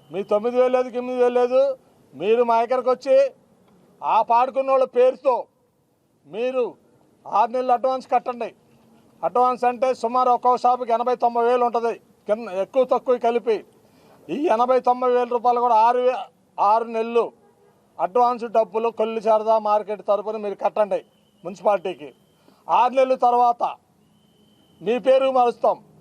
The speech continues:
ఆరు నెలల వరకు పాడుకున్న వాళ్ళ పేరుతోనే ఉంటాయని వాళ్ళు మనం పదే పదే హెచ్చరించి చెప్తున్నారు. అది ఎంతవరకు న్యాయమో కానీ ఈ విధానం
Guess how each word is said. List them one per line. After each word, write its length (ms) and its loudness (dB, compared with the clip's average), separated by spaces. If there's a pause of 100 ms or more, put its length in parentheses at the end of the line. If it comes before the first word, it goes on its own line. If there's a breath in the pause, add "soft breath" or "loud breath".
(240)
ఆరు 260 2
నెలల 220 2
వరకు 520 0 (440)
పాడుకున్న 360 0
వాళ్ళ 160 0
పేరుతోనే 440 -2
ఉంటాయని 420 -4
వాళ్ళు 320 2
మనం 260 -6
పదే 300 0
పదే 260 -2
హెచ్చరించి 420 -4
చెప్తున్నారు. 480 -2 (420 soft breath)
అది 140 0
ఎంతవరకు 480 0
న్యాయమో 600 -2 (800)
కానీ 280 2
ఈ 20 -2
విధానం 500 0